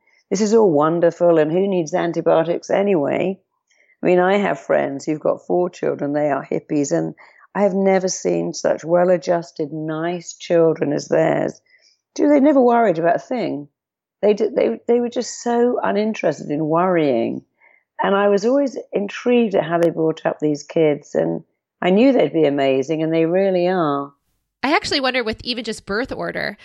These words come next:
Speaker 2: that typically a lot of times, and I would be at least looking at my own family, the more type A of the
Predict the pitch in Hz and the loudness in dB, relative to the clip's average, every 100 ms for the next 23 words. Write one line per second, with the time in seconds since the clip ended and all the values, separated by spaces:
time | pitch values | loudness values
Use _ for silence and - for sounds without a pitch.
0 | - - 214 - 269 - 247 214 208 190 | -20 -8 -8 -6 -8 -6 -6 -2 -2 0
1 | 185 190 - 202 175 175 208 180 - 180 | -2 -4 -8 -6 -6 -6 -12 -16 -6 -4
2 | 208 170 175 165 180 180 185 185 170 165 | -4 -6 -10 -10 -10 -12 -12 -14 -12 -10
3 | 175 180 185 170 170 170 175 175 170 - | -10 -8 -10 -8 -10 -10 -8 -6 -6 -8
4 | - 202 185 - 165 180 - 180 170 175 | -10 -4 -4 -4 -2 -2 -2 -8 -6 -4
5 | 165 | -4